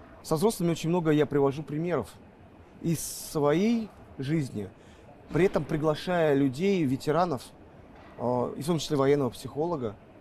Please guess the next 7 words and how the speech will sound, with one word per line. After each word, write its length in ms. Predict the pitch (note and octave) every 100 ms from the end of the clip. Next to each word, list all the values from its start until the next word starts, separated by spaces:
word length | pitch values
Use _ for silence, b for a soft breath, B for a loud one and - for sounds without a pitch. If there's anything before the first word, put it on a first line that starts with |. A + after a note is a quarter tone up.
| -
которые 520 | - C3 D3 C#3 C3 C3
вот 260 | C3 C3
определёнными 760 | D3+ C#3+ C#3+ D3+ D#3 D3 C#3+ B2+ B B - -
тестами, 600 | G3+ F#3+ - E3 D#3+ C#3+ - B -
какими-то, 720 | C#3+ F3 D#3+ D3 D3+ D3 C3+ - - - -
э, 260 | B2+ B2+ C3
специально 800 | - - E3 D#3 D3 C#3 -